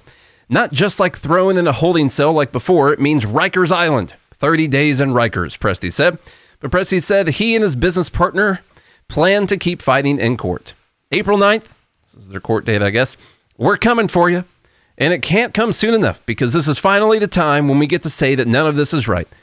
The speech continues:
that our constitutional rights have been taken away, that these mandates are absolute,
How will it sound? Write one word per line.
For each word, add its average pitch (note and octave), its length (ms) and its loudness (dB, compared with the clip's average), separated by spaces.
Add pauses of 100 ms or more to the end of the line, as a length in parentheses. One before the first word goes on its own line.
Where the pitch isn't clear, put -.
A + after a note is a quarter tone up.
(120)
that G#2+ 120 -2
our B2+ 100 0
constitutional F3+ 640 0
rights D#3+ 280 0
have D#3 100 -2
been D#3+ 140 0
taken F#3+ 300 -2
away, C#3+ 320 2 (340)
that C3 140 -4
these D#3+ 220 0
mandates G3+ 500 2
are F#3+ 120 2
absolute, F#3 580 0